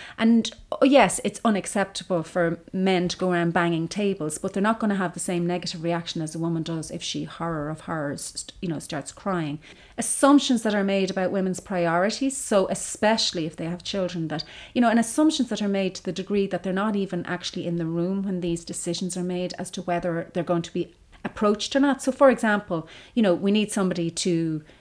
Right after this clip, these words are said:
go to Asia to launch a new product or whatever. We can't ask her because she has kids and she's not gonna be interested, but without actually asking her if she is interested. The penalty to be paid for, you know, this, this, this, this feeling, I suppose, that women don't self-promote.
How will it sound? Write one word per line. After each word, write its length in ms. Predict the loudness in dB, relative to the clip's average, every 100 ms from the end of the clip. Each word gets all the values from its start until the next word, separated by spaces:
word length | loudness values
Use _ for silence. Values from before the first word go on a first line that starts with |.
| _
go 160 | 2 4
to 160 | 2 0
Asia 420 | 2 2 -2 -6
to 440 | -4 -2 -2 -4 -8 -12 0
launch 400 | 2 2 0 -2
a 40 |
new 100 | -4 -4
product 440 | -4 -4 -6 -8
or 80 | -4
whatever. 360 | -2 -2 -4 -8 -18 -12 -4
We 160 | -2 -2
can't 280 | -2 -4
ask 280 | -4 -8 -8
her 120 | -10
because 260 | -10 -10 -8
she 160 | -6 -6
has 200 | -8 -10
kids 220 | -12 -12
and 80 | -12
she's 140 | -10
not 100 | -8
gonna 160 | -8 -4
be 80 |
interested, 300 | -6 -6 -10 -6
but 100 | -4
without 340 | 0 2 4
actually 280 | 0 -4 -4
asking 400 | -2 -4 -6 -6
her 100 | -4
if 120 | -4
she 200 | -6 -4
is 140 | -4 -4
interested. 540 | -8 -10 -12 -10 -10 -12 -10 -4
The 100 | -4
penalty 680 | 2 6 6 6 2 0
to 120 | 0 -4
be 120 | -4
paid 440 | 0 2 2 2
for, 300 | 0 0 0
you 120 | 2 0
know, 120 | 2
this, 180 | 0 -2
this, 260 | -6 -6
this, 380 | -6 -8 -6 -10
this 280 | -8 -8 -6
feeling, 380 | -2 0 2 0
I 60 |
suppose, 360 | -2 -4 -4 -2
that 200 | -4 -4 -10 -20 -20 _
women 320 | -2 2 2
don't 300 | 2 2 0
self-promote. 760 | -4 -2 -2 -2 -4 -2 0